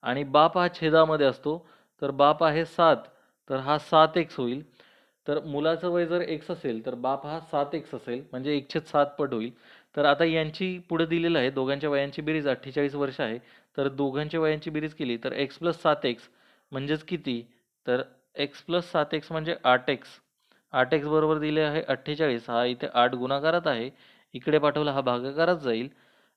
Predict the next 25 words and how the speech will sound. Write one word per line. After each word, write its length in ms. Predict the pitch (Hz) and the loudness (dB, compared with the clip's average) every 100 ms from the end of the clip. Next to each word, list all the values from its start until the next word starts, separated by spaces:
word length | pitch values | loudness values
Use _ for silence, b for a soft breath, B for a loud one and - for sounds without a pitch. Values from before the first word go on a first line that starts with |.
| b _ _ _ _ _ | b _ _ _ _ _
आठ 220 | 120 127 | 0 0
सकून 340 | - 143 180 180 | 0 -6 -4 -4
अठ्ठेचाळीस 520 | 131 - 135 135 110 110 | -4 -4 -2 0 0 -2
म्हणजे 200 | 123 135 | -8 -4
एक्सची 360 | - 143 - 190 | -2 -2 -2 -8
किंमत 340 | 170 175 170 | -4 -2 2
आली 240 | 165 165 170 | 2 2 -2
सहा, 420 | 170 151 127 127 104 _ _ _ _ _ | -4 -4 -2 -2 -4 _ _ _ _ _
एक्स 240 | 135 135 143 | -4 -4 -2
बरोबर 400 | 143 143 147 147 | 0 2 2 0
आला 220 | 139 151 | 0 -2
सहा. 320 | - 117 104 - b b b | -4 -8 -8 -12 b b b
तर 80 | 131 | -6
ह्या 140 | 123 131 | -2 0
इक्वेशनमध्ये 640 | 131 147 139 147 147 147 | -2 -8 -8 -6 0 0
ठेवा, 320 | 156 156 117 107 b b b _ - | 0 0 -2 -4 b b b _ -4
हे 80 | 117 | 0
आलं 200 | 123 131 | 2 2
मुलाचं 440 | 131 131 131 147 | 0 2 2 2
वय 140 | 135 127 | -2 -2
सहा 400 | - 147 151 110 - b b b | -4 -2 0 -2 -6 b b b
आणि 140 | 120 127 | -6 4
बापाचं 480 | 123 120 135 131 143 | 6 6 4 2 2
वय 160 | 135 | 2
आलं 260 | 131 135 | 2 0